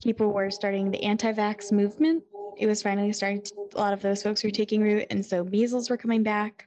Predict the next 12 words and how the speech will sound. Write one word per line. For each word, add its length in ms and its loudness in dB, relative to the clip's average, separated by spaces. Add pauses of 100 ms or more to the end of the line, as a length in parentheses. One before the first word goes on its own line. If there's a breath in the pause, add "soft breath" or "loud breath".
(120)
and 300 2
Donald 320 0
Trump 240 0
was 160 -2
planning 680 2 (300)
his 300 0
run 460 0 (380 soft breath)
for 120 -4
president, 720 -2 (180)
and 500 2
the 240 2 (240)
Ferguson 760 -2